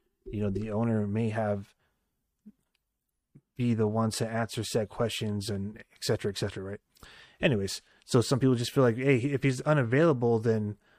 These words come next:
what makes them think that he's involved in the team? So we keep getting that reassuring, oh, you know,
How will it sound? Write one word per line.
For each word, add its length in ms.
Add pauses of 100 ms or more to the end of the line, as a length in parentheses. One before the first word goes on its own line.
(100)
what 180
makes 240
them 140
think 240
that 200
he's 440 (440)
involved 400
in 80
the 80
team? 260
So 120
we 80
keep 220
getting 140
that 120
reassuring, 500
oh, 220
you 100
know, 240